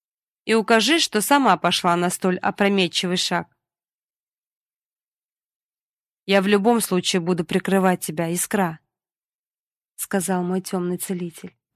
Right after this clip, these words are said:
Давай, принцесса, ты можешь сделать это. Няньки тебе не нужны.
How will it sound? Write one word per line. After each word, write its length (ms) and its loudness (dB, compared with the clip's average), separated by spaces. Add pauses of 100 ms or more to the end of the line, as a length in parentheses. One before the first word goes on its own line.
(1080)
Давай, 500 4
принцесса, 800 -2 (680)
ты 100 2
можешь 460 2
сделать 500 -2
это. 320 -10 (560)
Няньки 420 2
тебе 300 0
не 100 2
нужны. 560 -2